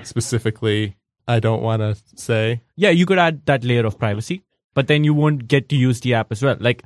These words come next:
Speaker 2: how in, I don't know, it's like in social networking websites, if like LinkedIn or something, you can only scroll through so many profiles if you choose to not show them what profile you are,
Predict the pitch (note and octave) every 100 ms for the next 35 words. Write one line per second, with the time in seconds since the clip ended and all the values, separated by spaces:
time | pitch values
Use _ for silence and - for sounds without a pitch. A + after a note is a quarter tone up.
0 | _ B2+ B2+ B2+ A#2 A2+ G#2+ - _ A2+
1 | G#2 F#2 F2+ F2 G#2 G2 G#2 - A#2 -
2 | G#2+ A2+ - G#2 G#2+ F#2 F#2+ - F#2+ F#2
3 | G2+ F#2 - G#2+ G#2+ - C3 B2+ A#2+ B2+
4 | A#2 G#2+ - F#2+ G2 F#2+ G2+ A#2 G#2+ G#2+
5 | G#2 - - G#2+ G#2+ A2 G#2 - A2 G#2
6 | G2 G#2+ G2+ G2 F#2+ F2+ F2 G2+ - G#2+
7 | G2+ A2 G2 F#2+ - - A2 G2 G2 F2+
8 | _ A2 A2+ B2 A2+ _ - - _ -
9 | - B2+ A2+ A2 G#2+ G2+ F#2 F#2+ G#2 F#2+
10 | - A2+ G#2 G#2+ F2+ G2+ G#2 F2+ F2